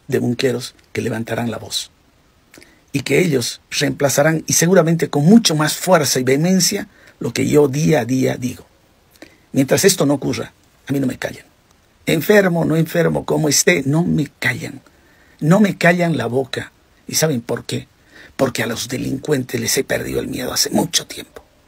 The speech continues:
Estoy aquí para lograr despertar a miles de bolivianos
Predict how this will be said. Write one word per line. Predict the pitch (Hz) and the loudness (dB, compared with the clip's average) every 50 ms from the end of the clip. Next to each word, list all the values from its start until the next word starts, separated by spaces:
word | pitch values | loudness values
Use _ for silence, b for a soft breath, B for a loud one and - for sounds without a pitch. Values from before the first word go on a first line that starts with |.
| _ _ _ _ _ _ _ _ _ _ - - _ - - - | _ _ _ _ _ _ _ _ _ _ -20 -20 _ -18 -10 -8
Estoy | - - - 143 127 | -4 0 0 0 0
aquí | 117 - - - 127 120 - - b b b b b b b b b b b _ - | 0 -6 -6 -6 -6 -6 -6 -6 b b b b b b b b b b b _ -4
para | 127 120 117 113 | -2 -2 -2 0
lograr | 110 113 120 120 123 139 143 147 131 - - 117 | 2 2 2 2 2 0 0 0 -2 -4 -6 -4
despertar | 120 123 117 - - - - 120 120 120 - - - - - - - - _ b b b b b b b | -2 0 0 0 0 0 0 0 -2 -4 -6 -4 -2 -2 -2 -2 -4 -8 _ b b b b b b b
a | - 127 | 0 0
miles | 120 127 151 170 185 175 160 139 127 117 | 2 2 4 4 2 2 2 -2 -2 -2
de | 117 | -2
bolivianos | 110 113 117 120 120 131 131 131 120 117 - - - | -2 -2 -2 -2 -2 0 0 0 -2 -4 -8 -12 -16